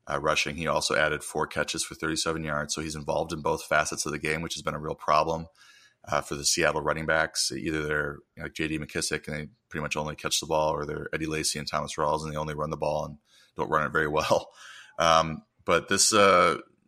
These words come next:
this is a, you know, shaping up to be another workhor-, uh, workhorse running back here for the final th-, three weeks. They, they liked him. Uh, they, he ran against, uh, your Falcons, six for eighteen, and then two, caught two passes for forty-two, forty-one yards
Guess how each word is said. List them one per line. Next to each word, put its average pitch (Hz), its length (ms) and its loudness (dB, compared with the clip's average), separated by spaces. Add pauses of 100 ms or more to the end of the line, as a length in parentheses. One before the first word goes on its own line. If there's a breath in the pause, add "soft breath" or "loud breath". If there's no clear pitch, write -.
(340)
this - 240 0
is 107 160 0
a, 104 260 4
you 95 120 0
know, 87 100 2
shaping 92 300 2
up 87 80 0
to - 100 -4
be 90 100 0
another 87 580 0 (720 soft breath)
workhor-, 87 480 2
uh, - 40 2
workhorse 90 640 0
running 110 220 4
back 80 220 2
here 78 160 0
for - 100 -8
the 78 60 -8
final 82 260 0
th-, - 200 -16
three 85 200 -2
weeks. 95 380 0
They, 78 160 -4
they 80 180 -2
liked 82 300 2
him. 82 320 -2 (560 soft breath)
Uh, 78 500 2 (260)
they, 78 140 -2 (100)
he 87 120 -6
ran 82 240 2
against, 82 440 0
uh, 80 100 2
your 78 180 -2
Falcons, 82 560 2
six - 180 -2
for - 140 0
eighteen, 82 520 -2
and 80 120 -4
then 78 220 -6
two, - 120 -8
caught - 240 0
two 85 140 -6
passes 78 320 2
for - 100 -8
forty-two, 80 480 -6
forty-one 82 400 -4
yards 78 540 -2